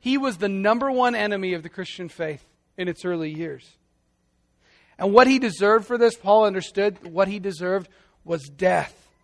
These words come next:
But on that day, when he was traveling to Damascus to arrest and imprison and kill and torture Christians,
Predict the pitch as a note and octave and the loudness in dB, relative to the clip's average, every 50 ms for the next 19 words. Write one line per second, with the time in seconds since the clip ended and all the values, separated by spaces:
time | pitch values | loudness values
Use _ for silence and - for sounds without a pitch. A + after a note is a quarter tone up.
0 | _ _ _ _ _ _ _ C6+ C6+ _ _ _ _ _ _ _ _ _ _ _ | _ _ _ _ _ _ _ _ _ _ _ _ _ _ _ _ _ _ _ _
1 | _ _ _ _ - G#3 G#3 G3 G3+ G#3 A3+ A#3+ B3 A#3 - - _ _ - F3+ | _ _ _ _ 2 6 6 8 8 8 6 6 6 6 4 0 _ _ -20 -20
2 | D#3+ - G3 F#3 F#3 G3 A3 A#3+ A3 - - _ _ _ _ _ _ _ _ _ | -8 0 2 4 6 6 4 2 0 -2 -8 _ _ _ _ _ _ _ _ _
3 | _ _ _ _ _ _ _ _ _ _ _ _ _ _ _ - F3+ F#3 G#3 G3+ | _ _ _ _ _ _ _ _ _ _ _ _ _ _ _ -8 -6 -4 -4 -4
4 | F#3 F3 - - - G#3 G3+ G3+ G3 G3 G#3 G3+ F3+ E3+ E3+ D#3 E3 E3+ F3+ F3+ | -4 -6 -8 -4 2 4 6 6 6 4 -2 -8 -8 -10 -12 -12 -8 -4 -2 -2
5 | F#3 F#3+ - - - A3 G3+ - - - G3 F3 D3+ D3 D#3 E3+ F#3 F#3+ - - | -2 -2 -4 -8 -10 -10 -10 -10 -12 -10 -8 -6 -6 -4 -4 -4 -4 -4 -4 -8
6 | - E3+ - D#3 D#3 - - F#3 F#3 F#3 F3+ G#3 G3 D#3 C#3+ - - - F#3+ F#3 | -12 -12 -12 -12 -14 -12 -10 -10 -10 -8 -10 -12 -14 -14 -14 -18 -12 -8 -6 -4
7 | G3 G3+ F3+ D#3 - - - F3 F3 F3 - F#3 - - F#3 F3 - - G#3 G#3 | -4 -4 -6 -8 -12 -16 -14 -12 -12 -12 -14 -16 -14 -12 -12 -12 -12 -12 -14 -12
8 | A3 A3 - _ | -12 -14 -16 _